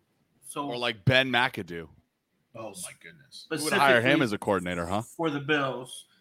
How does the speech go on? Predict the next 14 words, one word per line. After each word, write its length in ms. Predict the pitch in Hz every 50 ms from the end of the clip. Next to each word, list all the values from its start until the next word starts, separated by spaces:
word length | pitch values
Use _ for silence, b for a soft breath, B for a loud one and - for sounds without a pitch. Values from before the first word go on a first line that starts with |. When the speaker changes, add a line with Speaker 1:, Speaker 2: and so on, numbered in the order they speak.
| _ _ _ _ _ -
Speaker 1:
in 40 | 143
the 80 | 143 135
twenty 300 | 135 156 156 156 156 143
twenty-one 540 | 147 - 156 151 147 143 143 143 143 139 139
season, 640 | - - 151 147 135 135 135 131 123 120 120 120 - _ _ _ _ _ _ _ _ _ _
which 160 | - 143 - 147
is 100 | 135 135
the 80 | 139
year 160 | 139 160 160
he 100 | 147 147
took 200 | 139 - 151 139
the 80 | - 135
leap, 260 | 143 143 127 120 - -
right? 240 | 120 123 127 143